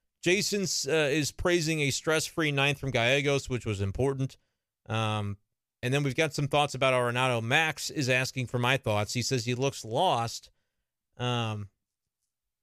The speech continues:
and S T L is winning in spite of Nolan Arenado. According to Trevor, the dude needs to get it going. He does. And yes, they are sort of winning in spite of him. I had somebody on Twitter ask me tonight, um,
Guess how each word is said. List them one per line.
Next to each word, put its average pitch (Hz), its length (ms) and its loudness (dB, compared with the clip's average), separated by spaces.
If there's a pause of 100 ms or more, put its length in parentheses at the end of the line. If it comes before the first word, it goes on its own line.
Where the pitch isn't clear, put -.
(260)
and 143 100 0
S 143 220 4
T 151 100 2
L 139 160 4
is 120 100 -2
winning 139 300 0
in 127 80 -2
spite 135 300 2
of 120 100 0
Nolan 123 240 0
Arenado. 117 600 0 (560)
According 123 460 0
to 113 100 0
Trevor, 226 380 2
the 165 100 -2
dude 165 260 0
needs 160 200 0
to 139 60 -4
get 139 120 2
it 127 40 -2
going. 131 200 0 (100)
He 165 100 2
does. 190 380 0 (420)
And 135 120 2
yes, 165 240 2
they 151 160 4
are 160 100 4
sort 170 220 0
of 143 80 0
winning 160 200 0
in 151 60 -2
spite 160 220 2
of 160 80 2
him. 156 100 0
I 156 60 6
had 185 160 2
somebody 196 260 2
on 175 80 -2
Twitter 170 260 2
ask 156 220 2
me 170 100 -2
tonight, 160 380 2 (440)
um, 127 520 2